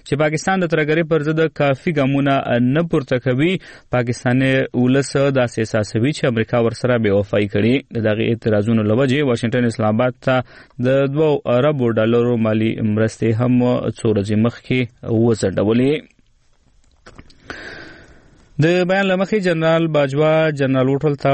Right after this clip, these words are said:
وویل چې پاکستان د امریکا مالي مرستو ته ضرورت نه لري، خو د ترهګرۍ پر ضد د پاکستان د همکارۍ قربانیانو او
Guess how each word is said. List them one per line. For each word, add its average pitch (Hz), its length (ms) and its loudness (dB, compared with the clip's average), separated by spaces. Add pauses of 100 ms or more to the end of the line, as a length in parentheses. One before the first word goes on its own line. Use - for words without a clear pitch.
وویل 147 360 0
چې 135 200 -2
پاکستان 123 640 0
د 120 40 4 (300)
امریکا 113 420 -2
مالي 110 300 2
مرستو 123 420 0
ته 123 80 2 (160)
ضرورت 107 300 0
نه 120 220 2
لري، 131 260 2
خو 156 120 -2
د 123 120 -4
ترهګرۍ 113 400 0
پر 123 160 0
ضد 139 120 -2
د 120 120 -2
پاکستان 120 340 -2
د 113 60 2
همکارۍ 110 500 0 (220)
قربانیانو 120 580 0 (160)
او 113 40 2